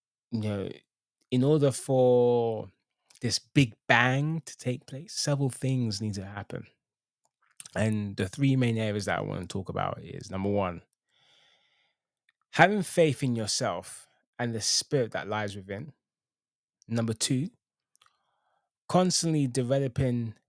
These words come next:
resilience by exercising mental strength.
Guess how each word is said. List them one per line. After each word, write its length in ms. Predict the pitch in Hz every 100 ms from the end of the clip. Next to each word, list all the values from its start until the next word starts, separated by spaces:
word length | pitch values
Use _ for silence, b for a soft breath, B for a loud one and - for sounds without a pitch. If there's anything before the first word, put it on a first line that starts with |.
| _
resilience 800 | 107 104 123 101 85 - - - _ _ _ _ -
by 140 | 110 -
exercising 840 | 131 - 117 113 107 101 104 92 98
mental 380 | 110 107 -
strength. 500 | 98 - 123 - -